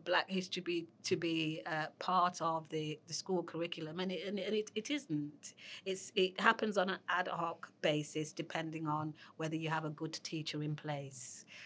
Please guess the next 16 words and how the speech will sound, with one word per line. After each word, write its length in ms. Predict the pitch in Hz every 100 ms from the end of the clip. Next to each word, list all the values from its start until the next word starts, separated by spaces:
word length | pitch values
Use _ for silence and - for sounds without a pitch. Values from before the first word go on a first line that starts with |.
| - -
who 260 | 160 151
will 520 | 151 151 151 151 147 143 143 147 -
diversify 1080 | 151 147 151 147 - 143 - 151 143 143 139 151
their, 320 | 156 147 147 - _ - _ - - -
uh, 240 | 165 147 147
curriculum 500 | - 156 151 156 147
for 100 | 147
their 220 | 151 147
particular 560 | 147 147 - - 143 143
class. 540 | - 147 135 - - - - - -
So 200 | - 240
we 200 | 233 247
haven't 420 | 233 262 294 277 214
really 320 | 190 175 165
moved 420 | 160 151 147 151
on 420 | 143 139 139 143